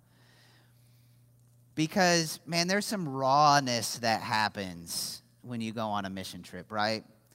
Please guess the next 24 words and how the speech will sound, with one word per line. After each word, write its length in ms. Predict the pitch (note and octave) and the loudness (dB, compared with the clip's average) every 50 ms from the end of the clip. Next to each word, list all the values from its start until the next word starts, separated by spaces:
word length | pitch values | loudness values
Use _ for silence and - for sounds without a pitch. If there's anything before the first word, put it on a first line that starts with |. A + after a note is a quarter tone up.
| _ _ _ _ _ - | _ _ _ _ _ -4
Like, 220 | B2 B2 B2+ B2 C3+ | -4 -4 -4 -4 -4
you 340 | D3 F3 A3+ D4 G#3 D#3 - | -4 -2 -2 -2 -2 -4 0
are 560 | - C#3+ D3 C#3+ C#3+ D3 D3 D3 C#3+ C#3+ - - C#3+ | 2 4 6 6 6 6 6 4 4 2 -2 -6 -8
living 840 | C3 C3 C3+ C#3+ D#3+ F3 F3+ E3+ F3 E3+ E3 D#3+ D#3 D3+ D3+ C#3 - | -6 -2 0 0 2 2 0 0 -2 -2 -2 -4 -4 -6 -8 -8 -10
life 800 | B2+ B2+ B2 A#2+ B2+ A#2 A2+ A2+ A2+ A2+ A2 G#2 - - - - | -10 -8 -6 -2 0 2 2 2 2 0 -2 -6 -10 -14 -16 -12
together, 720 | - - G2+ F#2+ G2+ A2 G#2 G2 F2 F2 E2+ D#2 D#2 D2+ - _ _ _ _ _ _ _ _ _ _ _ - | -12 -12 -10 -8 -6 -4 -4 -4 -6 -8 -12 -14 -14 -18 -20 _ _ _ _ _ _ _ _ _ _ _ -16
closer 720 | - - F#3 F3 F#3+ G#3 G#3 G3 - - G3 G3 F#3+ F#3 | -14 -8 -2 2 2 2 2 0 -2 -4 -4 -4 -4 -2
than 180 | E3+ E3 C#3+ C3+ | -2 -4 -6 -6
most 480 | C3+ C#3 D3+ D#3+ E3 E3+ E3 - - | -6 -4 -2 0 0 -2 -2 -6 -8
of 160 | D#3+ D3+ C#3 | -8 -6 -4
you 160 | C#3+ C#3+ C#3 B2+ | -4 -2 -2 0
are 160 | A2+ A2+ A2 | 0 -2 -2
comfortable 600 | - - - - C#3+ C#3+ C3+ - B2+ C3+ C3 A#2+ | -4 -8 -6 -6 -6 -6 -6 -8 -6 -6 -4 -4
with 320 | A#2 A#2 G2 F#2 F2+ F2+ G#2 | -6 -8 -8 -10 -14 -8 -6
being 600 | A#2+ B2 B2+ A#2+ A#2 G#2+ G2+ G2+ F#2+ F#2+ F#2 F#2+ _ _ _ _ _ _ - | -4 -4 -2 -4 -4 -4 -6 -8 -10 -12 -14 -18 _ _ _ _ _ _ -16
with 180 | - A2 A2+ G#2 | -12 -12 -10 -8
those 220 | - A2+ A2+ A2 G#2+ | -6 -6 -6 -4 -4
other 220 | A2+ G#2+ G#2 G2+ | -6 -6 -6 -8
people, 400 | F#2+ A2 G2 F2+ - F#2 E2+ E2+ | -10 -10 -12 -12 -12 -14 -14 -10
right? 380 | F2+ F#2+ F#2+ G2 G2 G2 F#2 - _ _ _ _ _ _ _ _ _ - | -6 -4 -4 -4 -4 -6 -8 -12 _ _ _ _ _ _ _ _ _ -2
Like, 340 | A2+ A#2+ B2 A#2+ B2 A#2 - - - - - | 0 2 4 4 2 0 -4 -10 -20 -14 -4
bubbles 540 | - C#3+ D#3+ F3 F3 F#3+ F#3+ F#3+ F3+ E3+ - | 4 6 6 8 6 6 2 0 0 -2 -4
get 420 | - C#3 C#3 C3+ B2 - - - | -6 -4 -4 -4 -4 -6 -10 -18
popped, 680 | - - - C3+ B2+ C3+ C3 A2+ - - - - - | -12 -4 0 4 4 4 4 4 0 -8 -12 -12 -12